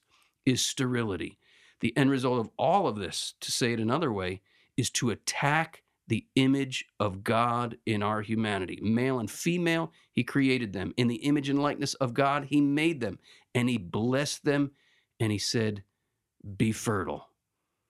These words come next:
Make no mistake, there is an enemy after our fertility, because our fertility reveals brilliantly and gloriously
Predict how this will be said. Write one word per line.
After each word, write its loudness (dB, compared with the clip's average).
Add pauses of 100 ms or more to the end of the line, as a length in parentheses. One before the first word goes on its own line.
(540)
Make 2
no 4
mistake, -2
there 2
is -2
an -2 (240)
enemy 0 (140)
after 0
our 0
fertility, -2 (600)
because 0
our 2
fertility -2
reveals -2
brilliantly 0
and -2
gloriously -2